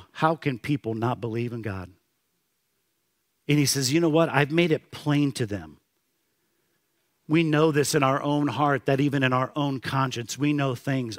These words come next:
are not like they should be, so that any person that will open their eyes will find God, anyone today. You know, you'll not believe,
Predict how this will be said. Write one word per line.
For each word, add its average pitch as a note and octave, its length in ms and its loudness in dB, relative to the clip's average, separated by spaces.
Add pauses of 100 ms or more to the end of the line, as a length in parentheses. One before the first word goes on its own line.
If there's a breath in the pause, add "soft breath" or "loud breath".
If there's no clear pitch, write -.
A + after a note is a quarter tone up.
are A#2 120 -2
not C3 460 -2 (560)
like A#2+ 200 -2
they A2+ 120 -4
should G2 400 -8
be, E2+ 300 -4 (1400)
so - 160 -2
that B2+ 180 2
any D3 260 2
person C3+ 440 0
that A#2+ 140 0
will B2 220 -6
open C3+ 360 2
their B2 240 0
eyes G#2 400 2
will G#2+ 160 -8
find A#2 640 -2
God, G#2+ 320 -2 (100)
anyone A#2+ 500 -2
today. F#2+ 400 -10 (1500)
You C#3 100 -2
know, D3+ 120 4
you'll F3 360 0
not D#3 300 2
believe, B2+ 560 -2